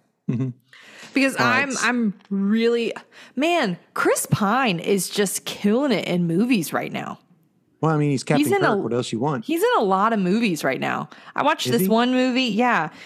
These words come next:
Speaker 2: He's in this horror movie coming out called Hello,
Speaker 1: Oh,
Speaker 2: Darling or something
Speaker 1: I'm not
Speaker 2: like
Speaker 1: watching
Speaker 2: that.
Speaker 1: that.
Speaker 2: It's not,
Speaker 1: Yeah.
Speaker 2: it's like a thriller sci-fi horror
Speaker 1: Okay,
Speaker 2: thing. Like,
Speaker 1: well,
Speaker 2: it's
Speaker 1: that I
Speaker 2: not,
Speaker 1: could,
Speaker 2: like,
Speaker 1: all
Speaker 2: straight
Speaker 1: right,
Speaker 2: up
Speaker 1: I could
Speaker 2: The
Speaker 1: do that.
Speaker 2: Conjuring or
Speaker 1: Gotcha.
Speaker 2: something.
Speaker 1: Gotcha.
Speaker 2: Um, he's in that, and he was in
Speaker 1: Mm-hmm.
Speaker 2: this movie that we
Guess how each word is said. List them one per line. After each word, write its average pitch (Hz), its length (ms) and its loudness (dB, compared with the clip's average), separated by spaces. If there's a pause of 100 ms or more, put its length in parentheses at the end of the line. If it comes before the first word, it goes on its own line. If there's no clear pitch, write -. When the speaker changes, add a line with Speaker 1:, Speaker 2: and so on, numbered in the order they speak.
(160)
Speaker 2:
He's 254 260 0
in 285 520 2 (640)
this 233 140 2
horror 262 380 4
movie 226 340 2
coming 208 380 2
out 185 600 0 (400)
called 196 240 2
Hello, 214 260 4
Speaker 1:
Oh, 202 40 2
Speaker 2:
Darling 196 540 2
or 202 80 4
something 208 380 2
Speaker 1:
I'm - 20 2
not 202 60 4
Speaker 2:
like 202 120 2
Speaker 1:
watching 208 140 2
Speaker 2:
that. 196 260 2
Speaker 1:
that. - 200 -12 (200)
Speaker 2:
It's 302 160 -2
not, 330 220 0
Speaker 1:
Yeah. 240 80 0
Speaker 2:
it's - 240 -8
like 269 180 0
a 214 220 0 (220)
thriller 190 420 2
sci-fi 151 800 0
horror 147 320 0
Speaker 1:
Okay, 123 120 0
Speaker 2:
thing. - 80 0
Like, 151 140 0
Speaker 1:
well, - 60 0
Speaker 2:
it's - 60 -2
Speaker 1:
that 131 120 2
I - 40 2
Speaker 2:
not, 165 120 2
Speaker 1:
could, 135 60 0
Speaker 2:
like, 165 340 -4
Speaker 1:
all - 60 -18
Speaker 2:
straight 196 360 0
Speaker 1:
right, - 60 0
Speaker 2:
up 151 60 0
Speaker 1:
I 113 40 -2
could - 60 -10
Speaker 2:
The 208 60 0
Speaker 1:
do 202 80 -2
that. 190 60 0
Speaker 2:
Conjuring 165 480 -2
or 139 60 -4
Speaker 1:
Gotcha. 131 120 -2 (180)
Speaker 2:
something. 143 220 -6 (440)
Speaker 1:
Gotcha. 202 260 0
Speaker 2:
Um, 190 380 0
he's 226 220 -2
in 240 200 2
that, 202 500 0
and 196 120 2
he 220 220 2
was 226 160 2
in 135 120 4
Speaker 1:
Mm-hmm. - 40 4
Speaker 2:
this 202 180 0
movie 214 300 2
that 196 260 2
we 185 580 0